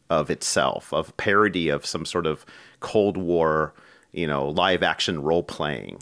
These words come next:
There's, the, I always see a certain unacknowledged desire to go back to that time, to recreate it, because it was, it was a binary, right? You don't have, uh,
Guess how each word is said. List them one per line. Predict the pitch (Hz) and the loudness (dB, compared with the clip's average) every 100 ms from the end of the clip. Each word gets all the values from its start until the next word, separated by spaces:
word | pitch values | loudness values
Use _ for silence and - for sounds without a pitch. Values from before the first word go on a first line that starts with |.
| - | -12
There's, | 87 92 92 - | 0 2 2 -2
the, | - | -2
I | 98 110 | 2 4
always | 120 107 | 4 2
see | - 110 92 | 0 0 2
a | 80 | 2
certain | - 107 - 90 78 - - - _ _ _ _ - | 2 0 0 -4 -4 -10 -20 -20 _ _ _ _ 0
unacknowledged | 110 110 110 - 95 85 85 85 90 80 - | 2 2 0 -2 -4 0 2 4 2 -2 -6
desire | 92 82 82 78 85 80 67 62 - _ _ _ - | -4 -4 0 2 4 2 0 -4 -12 _ _ _ -8
to | - 101 | 0 0
go | 80 101 92 | 2 4 4
back | - 85 80 - | 4 0 0 -4
to | 95 | -4
that | 76 71 - | 0 0 -2
time, | - 76 71 65 73 | -8 -6 -6 -6 -8
to | - | -4
recreate | 90 101 101 - 87 78 85 78 | -2 -2 -4 -4 -2 0 2 2
it, | 67 - | -2 -4
because | 82 95 80 | -6 -2 0
it | 90 | 0
was, | 80 - - - | 0 -2 -2 0
it | 92 | 0
was | 98 95 98 | 4 4 4
a | 90 | 2
binary, | 76 69 78 71 67 62 - - | -2 -2 -2 -4 -10 -14 -16 -6
right? | 71 71 76 | -2 0 -2
You | 85 82 | -4 -2
don't | 98 95 85 | 2 2 0
have, | 78 85 87 80 - - - - - - - - | -2 0 0 0 -4 -18 -20 -20 -20 -20 -8 -2
uh, | 87 73 67 71 | 2 2 2 -2